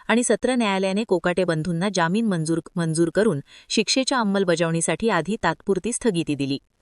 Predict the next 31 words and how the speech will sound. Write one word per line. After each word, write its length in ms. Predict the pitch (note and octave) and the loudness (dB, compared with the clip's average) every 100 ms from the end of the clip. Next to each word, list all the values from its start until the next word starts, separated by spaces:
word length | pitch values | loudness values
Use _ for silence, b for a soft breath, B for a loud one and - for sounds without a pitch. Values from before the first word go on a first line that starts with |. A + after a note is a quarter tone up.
| b b b | b b b
पण 100 | C4+ | 0
आता 180 | C4+ C#4 | 0 0
सत्र 320 | A#3 G#3+ C4+ | 0 0 0
न्यायालयानेच 600 | C4+ B3 A#3+ A#3+ B3 - | 0 0 0 0 -2 0
कोकाटेंची 560 | F#3+ F3 F3 F#3 F#3 G3 | 0 0 0 0 -2 0
दोन 220 | F#3 A3+ | 0 2
वर्षांची 480 | F3+ F3 E3+ E3 F3 | 0 -2 -2 -2 0
शिक्षा 300 | F3 - G3 | 0 -2 -4
ही 140 | A#3 - | -4 -2
कायम 280 | G#3+ E3+ | -2 -2
ठेवलीय. 380 | D#3 D3+ C3+ C#3 - _ b b b | -2 -2 0 -2 -4 _ b b b
त्यामुळे 280 | B3 B3 C4+ | 0 0 0
साहजिकच 540 | B3 G#3 A#3 A#3+ C4 - | -2 -2 -2 -2 -4 -2
त्यांच्यावरती 560 | G3 F3 F3+ E3+ A3+ A3 | -4 -2 -2 -2 -2 -4
अटकेची 440 | F3+ - A3+ A3+ B3+ | -4 -2 -4 -2 -2
टांगती 300 | F#3 E3 F#3 | -2 0 -2
तलवार 320 | D#3+ D3 F3+ - | 0 0 -2 0
कायम 260 | F#3 E3+ | -2 0
राहिलीय. 360 | D3+ D#3 C#3+ C#3 - _ _ b b b | -4 -4 -2 -2 -4 _ _ b b b
पण 120 | C#4+ | -4
आता 140 | C#4 D4+ | -2 -2
कायदा 300 | A#3 G3+ A#3+ | 0 0 0
याबद्दल 420 | C#4 C4 A#3 A#3+ B3 | 0 0 -2 -2 -2
काय 180 | F3+ E3 | -2 -2
सांगतो? 440 | D#3 C#3+ D3 - _ b b b | -4 -2 -2 -2 _ b b b
तर 120 | C4 | 2
लोकप्रतिनिधी 800 | A#3 G#3 A#3+ C#4+ C4+ C4 B3+ A#3+ | 4 4 4 0 0 0 0 0
कायदा 300 | A#3+ F3+ E3+ | 2 2 2
एकोणीसशे 460 | F#3+ - F3+ F#3 G#3+ | 0 0 -2 0 0
एक्कावन्नच्या 640 | E3 - G3+ A3 A3 G#3+ | 0 0 0 0 0 -2
कलम 280 | - D#3+ D#3+ | -2 -2 -2